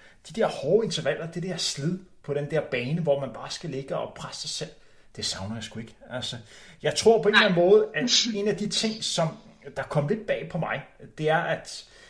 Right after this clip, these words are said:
Speaker 1: at du har også en, en mentalt, øh, pres. På et eller andet tidspunkt, så kan du bare ikke sætte op mere til de der hårde intervaller. Og på et eller andet tidspunkt, så siger kroppen bare stop.
Speaker 2: Ja.
Speaker 1: Var, var du også
Speaker 2: Ja.
Speaker 1: derhen?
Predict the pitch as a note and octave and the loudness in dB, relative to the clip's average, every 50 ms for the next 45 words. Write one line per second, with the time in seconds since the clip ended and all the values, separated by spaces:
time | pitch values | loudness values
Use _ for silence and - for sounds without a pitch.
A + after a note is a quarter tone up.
0 | - - - C3+ - - B2+ B2 - - F3+ F#3 - - - C#3+ D3 E3+ E3 - | -16 -8 -8 -6 -6 -6 -8 -8 -4 0 0 0 0 4 6 6 6 6 4 0
1 | - - - - _ _ - D#3+ D3 C#3+ C#3+ C#3+ - - - - - - - - | -4 -6 -10 -16 _ _ -8 -6 -4 -4 -4 -6 -10 -16 -20 -20 -20 -20 -20 -20
2 | - - - _ _ - - E3+ E3 E3 E3+ D#3+ E3 - - - A3 A3+ - D3 | -20 -20 -20 _ _ -4 0 2 4 6 4 4 4 4 4 4 2 0 0 -2
3 | D3+ - - - - - - - - - D3 D3+ D3 - - - - - - D#3+ | -8 -8 -8 -8 -8 -8 -10 -12 -8 -6 -4 -4 -4 -4 -6 -8 -10 -6 -4 -2
4 | D#3 - - - G3+ G#3 A3+ A#3 A3 - - F#3+ F#3 - - - G3 E3 D#3+ - | -2 -2 0 4 4 4 4 2 -2 -4 -4 -4 -4 -4 -6 -8 -8 -6 -6 -6
5 | E3 E3 F#3 F#3+ D#3+ - - F#3 A3 G#3+ - - - E3+ D#3+ - - - F#3 F#3+ | -6 -6 -6 -8 -8 -8 -6 -6 -6 -4 -4 -4 -2 -2 -4 -2 -2 -2 -2 -2
6 | - G3 F3+ F#3 F#3 F3+ - D#3+ - D#3 E3+ D#3+ - D#3 D#3+ F#3+ G3+ F3 - - | -2 -4 -2 -2 -4 -4 -6 -6 -4 -2 -2 -2 0 2 2 2 2 0 -2 -2
7 | C3 D3+ D#3 - - - - - - D3 - - F3 F3+ G3+ F#3+ E3 - F3+ F3+ | 0 -2 -2 -2 -6 -16 -20 -14 -14 -10 -2 -2 0 0 0 -2 -2 -4 -4 -6
8 | - F#3+ D#3+ - E3 D#3+ - F#3 E3+ E3+ - - D#3+ D#3+ - F#3 - D3 - - | -6 -8 -8 -8 -6 -6 -6 -6 -6 -4 0 0 0 0 0 -4 -6 -6 -6 -6
9 | - - - - - - - - - _ _ _ _ _ _ _ _ _ _ _ | -4 -4 -6 -6 -8 -18 -20 -20 -20 _ _ _ _ _ _ _ _ _ _ _
10 | _ _ _ - G#3 - - - - _ _ _ _ _ _ - D3 - F3 E3+ | _ _ _ -12 -10 -10 -10 -10 -14 _ _ _ _ _ _ -20 -10 -4 -4 -4
11 | - D3 - - G3 G#3 G#3+ G#3+ - - - D#3+ D#3 D#3+ - - - | -2 -4 -6 -4 0 0 2 2 2 0 -2 0 -2 -2 -2 -4 -10